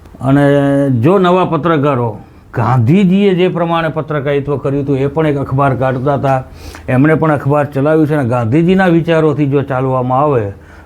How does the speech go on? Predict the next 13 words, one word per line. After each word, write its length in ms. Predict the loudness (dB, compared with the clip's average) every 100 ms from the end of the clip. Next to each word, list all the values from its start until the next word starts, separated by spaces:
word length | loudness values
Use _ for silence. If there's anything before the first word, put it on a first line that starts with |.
| -6
તો 100 | -2
એ 80 | 0
પત્રકાર 720 | -2 -4 -2 -2 0 0 0 -2 -8
એને 280 | -2 0 2
જો 140 | 2 2
અનુસરે 520 | 2 2 2 0 0
તો 160 | 0
એ 80 | -2
પત્રકાર 480 | -2 -6 -6 -4 -6
ખરા 340 | -4 -2 -2
અર્થમાં 280 | -2 -4 -8
પત્રકાર 460 | -8 -8 -6 -4 -6
બનીને 460 | -4 -4 -2 -4